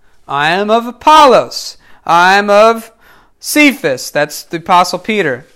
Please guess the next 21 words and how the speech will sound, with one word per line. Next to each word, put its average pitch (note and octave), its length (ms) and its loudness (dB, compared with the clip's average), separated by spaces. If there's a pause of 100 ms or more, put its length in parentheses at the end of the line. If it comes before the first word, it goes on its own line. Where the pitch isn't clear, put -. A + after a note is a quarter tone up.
"and E3+ 280 -8
I A#3+ 600 2
of G#3+ 180 -2
Christ. A#3+ 720 0 (1080)
Is E3+ 240 -4
Christ G#3 400 0
divided? B3+ 600 2 (220)
Was C3+ 200 -8
Paul E3 360 0
crucified C4+ 720 0
for C#4+ 180 -4
you? D#4 400 -4 (200)
Or D3+ 160 -2
were D#3 260 0
ye E3 200 -8
baptized G#3+ 640 2
in A3 100 -4
the A3 100 -4
name A#3 200 -2
of A#3 100 -6
Paul? D4 480 2